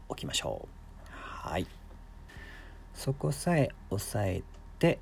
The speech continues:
えー、おくことができれば、もうB、C、選択肢のB、Cは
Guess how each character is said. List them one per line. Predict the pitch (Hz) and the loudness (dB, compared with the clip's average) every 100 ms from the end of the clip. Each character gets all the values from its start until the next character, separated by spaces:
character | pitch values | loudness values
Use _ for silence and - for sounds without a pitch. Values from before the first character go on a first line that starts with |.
| - - | -4 -4
え | 104 95 92 82 | 0 2 4 2
ー、 | 82 | 0
お | |
く | - | -2
こ | - 92 | -6 -4
と | 85 | -4
が | - | -4
で | - - | -2 -4
き | - 160 | -2 2
れ | 139 | 4
ば、 | 139 151 143 - - | 4 6 6 4 -2
も | 104 107 80 - - - - - | 0 2 2 -2 -10 -14 -8 -2
う | |
B、 | 98 107 110 78 - | 0 2 2 0 -4
C、 | - - 101 71 | -6 -2 0 0
選 | - 101 92 | 0 0 0
択 | 95 | -2
肢 | - | -2
の | 90 87 | 0 0
B、 | 95 90 | 0 0
C | 62 - 101 85 | 0 0 2 4
は | 104 117 | 4 2